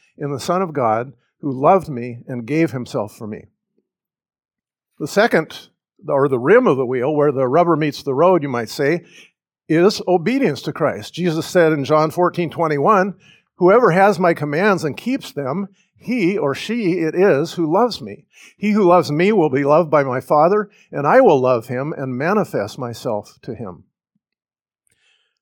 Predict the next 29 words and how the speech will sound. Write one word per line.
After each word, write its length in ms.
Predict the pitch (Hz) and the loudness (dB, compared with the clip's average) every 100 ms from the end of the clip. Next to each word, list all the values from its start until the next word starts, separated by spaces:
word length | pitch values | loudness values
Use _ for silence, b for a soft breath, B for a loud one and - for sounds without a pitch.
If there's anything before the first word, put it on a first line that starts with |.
| _ _ _ | _ _ _
What 160 | 156 | 2
are 60 | 208 | 4
the 100 | 208 | 4
spokes 380 | - 220 277 - | 2 4 4 2
of 80 | 170 | 2
the 100 | 147 | 2
wheel 240 | 131 127 | 2 0
that 140 | 143 | -2
transmit 480 | - 180 180 202 220 | -2 -2 0 0 2
the 140 | 196 175 | 2 2
energy 400 | 220 175 151 147 | 2 2 -2 -4
from 200 | 170 156 | -4 -4
the 160 | 139 | 0
hub 460 | 165 160 185 - - | 4 4 2 -8 -8
to 100 | 175 | -4
the 100 | 165 | 0
rim? 440 | 190 226 117 98 _ _ _ _ _ _ _ _ _ _ _ _ _ _ _ _ _ | 2 0 -2 -8 _ _ _ _ _ _ _ _ _ _ _ _ _ _ _ _ _
Well, 400 | 120 156 196 - _ | 0 2 2 -4 _
we 140 | 143 | 0
have 320 | 151 151 - - | 2 2 -2 -8
two 440 | 214 220 214 - _ _ _ _ - | -4 -2 -2 -4 _ _ _ _ -4
vertical 400 | 175 208 160 135 | 2 2 2 -4
spokes 560 | - 123 170 - - | -2 -2 -2 -6 -16
and 160 | - 147 | -10 -6
we 120 | 147 | -4
have 420 | 135 143 139 - _ _ | 0 2 2 -2 _ _
four 400 | - 151 151 147 | -8 0 0 0
horizontal 600 | - 165 151 151 165 135 | 0 2 2 0 0 -2
spokes. 520 | - 117 92 - - | -4 -8 -8 -12 -20